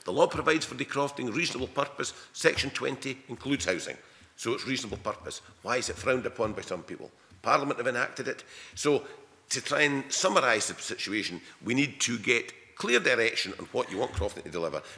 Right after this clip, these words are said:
because I don't think it's any longer about cows and sheep in the islands. You know, there's a role for it, but it's not about keeping cows and sheep in the islands. It's about keeping people,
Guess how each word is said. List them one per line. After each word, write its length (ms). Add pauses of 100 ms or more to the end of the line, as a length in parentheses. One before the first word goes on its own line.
because 200
I 120
don't 340
think 280
it's 120
any 140
longer 280
about 200
cows 280
and 80
sheep 220
in 80
the 100
islands. 320 (460)
You 80
know, 80
there's 240
a 180
role 240
for 280
it, 160 (280)
but 160
it's 200
not 260
about 220
keeping 240
cows 320
and 100
sheep 180
in 80
the 80
islands. 280 (160)
It's 80
about 220
keeping 260
people, 360